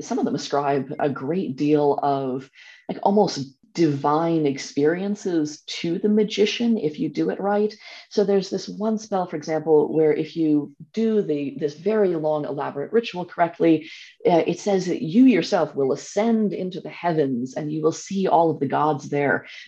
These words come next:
going about their business. And first they'll be angry, but then you say the right words and then they're chill, essentially. And so, you know, here, rather than Apollo coming to your house,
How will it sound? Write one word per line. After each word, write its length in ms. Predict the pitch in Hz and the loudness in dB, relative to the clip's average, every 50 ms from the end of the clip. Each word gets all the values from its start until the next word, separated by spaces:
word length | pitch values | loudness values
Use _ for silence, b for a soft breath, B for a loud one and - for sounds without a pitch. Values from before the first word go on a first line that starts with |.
| - - | -8 -2
going 360 | 131 180 175 175 175 165 156 | 0 2 2 2 2 2 2
about 280 | 151 156 151 151 151 | 0 0 0 -2 -2
their 160 | - 147 147 139 | 0 0 0 2
business. 680 | 143 143 143 147 147 147 143 139 131 120 - - - | 2 2 0 0 0 -2 -2 -2 -2 -4 -6 -8 -6
And 180 | 139 139 135 139 B B B B 247 - _ | -4 -4 -4 -4 B B B B -20 -8 _
first 280 | - 180 165 - - | 2 2 2 2 0
they'll 100 | 151 143 | 0 0
be 140 | 139 143 135 | 2 2 0
angry, 500 | - 143 143 147 147 143 147 147 143 139 | 0 0 -2 -2 -2 0 0 -2 -2 -2
but 120 | 143 143 | -4 -2
then 140 | 143 151 143 | -2 -2 0
you 80 | 139 139 | -2 -4
say 220 | 139 - 160 147 | -2 2 2 2
the 140 | 147 147 135 | 2 2 0
right 200 | 143 143 143 135 | -2 -2 -2 -2
words 600 | 139 139 139 139 139 135 135 127 123 123 - - | -2 -2 -2 -2 -2 -2 -2 -2 -4 -6 -6 -6
and 340 | - - 139 131 139 143 139 - 131 135 - _ | -6 -4 -2 -2 -4 -4 -6 -8 -12 -12 -8 _
then 240 | - 143 143 151 151 | -4 -2 -2 0 0
they're 380 | 143 139 139 123 113 113 B B B B B B B _ _ _ - | 2 2 4 4 2 0 B B B B B B B _ _ _ -10
chill, 440 | - - 135 139 120 123 - 127 | -2 0 2 4 4 4 4 4
essentially. 880 | - - - - - - - - - - 160 139 139 117 117 131 - - | 2 0 -2 -2 -4 -2 -2 -2 0 2 4 4 4 4 2 2 0 0
And 340 | - 160 156 156 151 151 147 B B B B B B 269 | 2 4 4 4 4 2 -2 B B B B B B -16
so, 580 | - - - 208 185 175 175 165 160 156 - - | -12 -2 2 4 6 8 8 6 6 4 2 -2
you 120 | - 190 190 | -2 -2 -2
know, 80 | 180 | -2
here, 460 | 175 170 - - 233 226 214 196 180 160 | -2 -4 -2 2 4 6 6 6 6 4
rather 280 | 151 165 175 175 170 | 4 6 4 4 4
than 140 | 156 156 143 | 2 -2 -4
Apollo 400 | 143 - - 202 185 175 156 139 | -6 -2 0 2 2 4 2 2
coming 280 | 143 214 190 156 139 139 | 0 -2 -4 -4 -4 -4
to 60 | 190 | -4
your 140 | 180 - 139 | -4 -4 -4
house, 500 | 143 - - 262 - 151 143 139 139 - | -6 -6 -4 0 2 2 2 2 0 -4